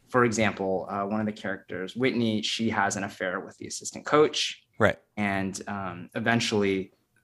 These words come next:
Speaker 1: the assistant coach and the coach are fired. And I think there's definitely one person on the team who she's confided in at this point, but then, like, everyone else on the team, I think there's sort of a vibe, like, we, they kind of know.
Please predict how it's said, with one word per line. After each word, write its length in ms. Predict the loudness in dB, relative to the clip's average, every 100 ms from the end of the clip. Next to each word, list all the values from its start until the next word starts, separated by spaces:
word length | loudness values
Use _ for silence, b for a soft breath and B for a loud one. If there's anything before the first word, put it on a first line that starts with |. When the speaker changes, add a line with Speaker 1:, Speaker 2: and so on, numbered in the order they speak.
| _ -4
Speaker 1:
the 60 |
assistant 320 | 0 2 2 6
coach 320 | 6 6 4
and 180 | 4 4
the 40 |
coach 260 | 4 0 0
are 40 |
fired. 540 | 4 6 6 4 0 -2
And 420 | -4 -2 -2 -6 -10 _ _ _ _ _ _ _ _ -8
I 20 | 2
think 320 | 4 4 -2 0
there's 140 | 6 8
definitely 260 | 10 10
one 160 | 8 6
person 280 | 6 4 4
on 60 |
the 60 | 2
team 300 | 2 0 0
who 100 | -2
she's 260 | -6 -8 -4
confided 520 | -2 4 6 6 2
in 100 | -4
at 100 | -6
this 120 | -8
point, 320 | -6 -4 -4
but 140 | -4 -2
then, 160 | 0
like, 160 | -2 2
everyone 300 | 4 6 6
else 160 | 4 0
on 40 |
the 40 | -6
team, 140 | -4
I 20 |
think 100 | -4
there's 140 | -4 -4
sort 160 | -6
of 60 | -6
a 100 | -8
vibe, 200 | -6 -6
like, 100 | -10 -12
we, 140 | -16 -16 _ _ -8
they 100 | -6
kind 340 | -2 0 2
of 120 | 4
know. 420 | 6 8 6 2